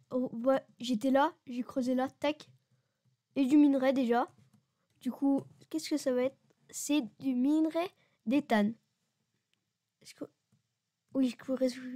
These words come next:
tac. En plus, c'est un bon filon. Je sais pas à ce que ça sert, l'éthane. Ok, bon. Bon, bah, je poursuis mon minage et je vous laisse quand je, bon, les gars. <laughs> J'étais là, j'ai creusé, j'ai encore des minerais.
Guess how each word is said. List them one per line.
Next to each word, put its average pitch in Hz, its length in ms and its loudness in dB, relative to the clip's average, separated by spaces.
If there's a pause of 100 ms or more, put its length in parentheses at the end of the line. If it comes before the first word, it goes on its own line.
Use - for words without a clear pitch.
(1400)
tac. - 340 -10 (600)
En 349 60 0
plus, - 100 -12
c'est - 140 -8
un 226 80 0
bon 269 180 -2
filon. 302 360 -8 (100)
Je - 140 -20
sais 262 80 -6
pas 294 140 2
à - 20 2
ce - 100 -6
que 294 200 -4
ça 277 160 -4
sert, 269 240 -4
l'éthane. 247 380 -6 (1300)
Ok, 302 200 -6 (100)
bon. 233 200 -4 (800)
Bon, 294 120 -2
bah, 285 200 4
je 269 300 2 (100)
poursuis 320 360 -2
mon 311 160 4
minage 285 440 4
et 254 420 0
je 214 60 -6
vous 220 300 -4
laisse 269 260 0
quand 320 160 -6
je, 311 80 -4 (880)
bon, 240 240 4
les 214 160 4
gars. 226 260 0 (380)
<laughs> - 1200 -16
J'étais 240 320 0
là, 311 200 4
j'ai 302 100 -2
creusé, 311 340 -2
j'ai 311 80 -2
encore 302 260 0
des 311 120 -2
minerais. 311 440 2